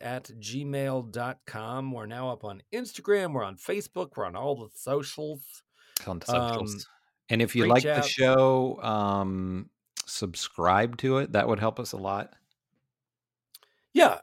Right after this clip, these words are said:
Speaker 1: I mean, it doesn't help us financially, but
Speaker 2: Mm,
Speaker 1: we're,
Speaker 2: it
Speaker 1: you
Speaker 2: helps
Speaker 1: know,
Speaker 2: to get more
Speaker 1: uh, one of
Speaker 2: listeners.
Speaker 1: the, sure, yeah, we're, we're just trying to see if we can make this show more interesting to people and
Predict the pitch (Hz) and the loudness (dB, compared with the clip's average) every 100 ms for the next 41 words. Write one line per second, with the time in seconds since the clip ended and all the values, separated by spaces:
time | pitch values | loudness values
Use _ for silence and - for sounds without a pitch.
0 | - 180 185 180 214 160 156 139 156 143 | -4 -2 0 0 2 0 0 0 0 0
1 | 135 131 120 139 139 196 254 285 214 143 | -6 -4 -2 -2 -2 -2 0 0 2 4
2 | 127 113 101 143 143 - 170 135 175 226 | 4 2 0 0 -2 -4 4 4 6 2
3 | 285 240 208 - 139 170 170 147 _ _ | 4 4 4 4 2 2 2 -2 _ _
4 | _ _ _ _ _ _ 277 220 143 180 | _ _ _ _ _ _ 6 8 8 6
5 | 151 170 151 165 - - 185 185 147 139 | 4 0 -4 -6 -8 -8 -6 -4 -6 -6
6 | 165 165 160 139 156 135 147 135 135 135 | -6 -6 -6 -8 -10 -6 -4 -4 -4 -4
7 | 139 135 143 135 127 127 131 135 131 147 | -8 -6 -4 -4 -4 -4 -6 -10 -10 -10
8 | 139 135 143 139 143 151 143 110 101 | -10 -8 -10 -6 -2 -2 -2 -6 -14